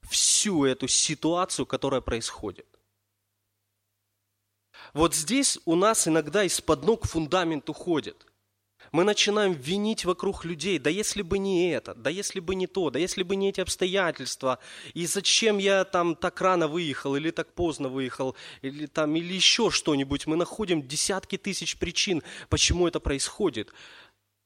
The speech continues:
Потому что мы потеряли в своём сознании суверенность Бога, его контроль над всеми обстоятельствами.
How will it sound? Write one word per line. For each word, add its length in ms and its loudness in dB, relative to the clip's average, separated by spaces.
Потому 280 0
что 160 -4
мы 140 0
потеряли 580 2
в 80 -6
своём 280 -2
сознании 840 -4
суверенность 760 -2
Бога, 300 -2
его 180 0
контроль 540 -4
над 180 -6
всеми 420 -4
обстоятельствами. 920 -10